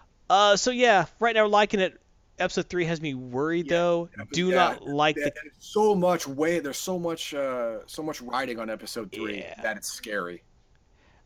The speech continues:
Speaker 1: Um, also, I hate to be on board this bandwagon,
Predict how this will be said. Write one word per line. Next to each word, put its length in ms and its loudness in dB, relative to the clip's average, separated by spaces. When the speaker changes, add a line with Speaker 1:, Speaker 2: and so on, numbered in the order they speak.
Speaker 1:
Um, 400 -2
also, 720 0
I 140 2
hate 280 -4
to 120 -2
be 160 0
on 200 2
board 340 -2
this 160 -4
bandwagon, 800 -2